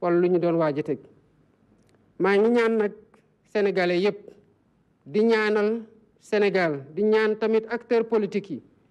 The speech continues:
ñu dox ci jàmm ndax ñu mën a am campagne électorale ci jàmm. Waaye li ma leen mën a biral mooy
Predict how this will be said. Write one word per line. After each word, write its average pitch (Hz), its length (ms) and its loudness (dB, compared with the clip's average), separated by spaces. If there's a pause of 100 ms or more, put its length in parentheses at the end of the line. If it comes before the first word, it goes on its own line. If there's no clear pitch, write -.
(560)
ñu 214 260 2
dox 208 320 -4
ci 226 140 -6
jàmm 208 360 -2 (140)
ndax 190 160 -6
ñu 202 100 2
mën 202 120 2
a 196 60 -2
am 180 120 -2
campagne 175 420 -2
électorale 165 460 -2
ci 214 160 -2
jàmm. 175 280 -2 (760)
Waaye 185 200 0
li 226 120 2
ma 262 120 2
leen 254 200 0
mën 240 140 2
a 233 60 2
biral 233 340 0
mooy 208 340 0